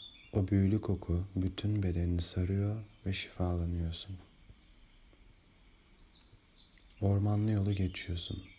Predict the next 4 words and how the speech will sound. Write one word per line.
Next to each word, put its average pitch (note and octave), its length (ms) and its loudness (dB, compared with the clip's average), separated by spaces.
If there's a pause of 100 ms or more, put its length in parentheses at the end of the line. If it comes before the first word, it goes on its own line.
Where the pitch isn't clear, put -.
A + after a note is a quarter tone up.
(340)
Her G#2 100 0
adımında F2 540 0
sıkıntılarını, F2+ 1000 -2 (400)
endişelerini F#2 880 0